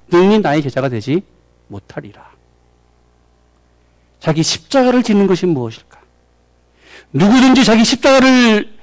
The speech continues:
지고 주님을 쫓지 아니하면 주님의 제자가 되지 못한다고 말씀했는데, 도대체 내 십자가는 어떤 것일까?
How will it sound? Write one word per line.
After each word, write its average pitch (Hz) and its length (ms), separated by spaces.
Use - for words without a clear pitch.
지고 220 600
주님을 240 380
쫓지 269 300
아니하면 226 800
주님의 202 300
제자가 180 260
되지 180 200
못한다고 233 520
말씀했는데, 175 960
도대체 233 880
내 254 320
십자가는 240 520
어떤 233 280
것일까? - 440